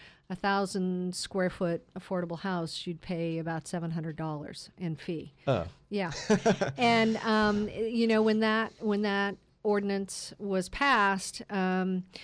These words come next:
Speaker 1: you know, there was a five-year phase-in where the fee went up every year. But when the cons-, you know, construction industry, development industry tanked out here, how can you increase a fee when there's nobody building?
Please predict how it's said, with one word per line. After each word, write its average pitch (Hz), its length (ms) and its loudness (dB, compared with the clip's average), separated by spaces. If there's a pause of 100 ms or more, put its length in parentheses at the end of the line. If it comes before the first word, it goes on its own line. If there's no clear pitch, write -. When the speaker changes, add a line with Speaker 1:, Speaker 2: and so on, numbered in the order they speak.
(280)
Speaker 1:
you 202 120 2
know, 190 260 4
there 196 180 2
was 190 180 2
a 185 40 0
five-year 196 560 2
phase-in 185 580 -2
where 175 160 -2
the 165 120 -4
fee 190 320 -4
went 170 260 -4
up 185 260 -4 (160)
every 170 280 -6
year. 190 320 0
But 175 180 -4
when 196 180 0
the 185 80 0
cons-, 185 400 -4
you 196 140 -2
know, 175 140 -4
construction 196 580 -4
industry, 170 400 -6
development 175 460 -4
industry 165 560 -4
tanked 190 260 -4
out 226 240 0
here, 175 240 -4 (520)
how 226 140 -2
can 214 200 -2
you 190 380 4
increase 202 500 0
a 170 60 -4
fee 214 280 2
when 180 200 2
there's 180 260 0
nobody 180 340 4
building? 170 500 -2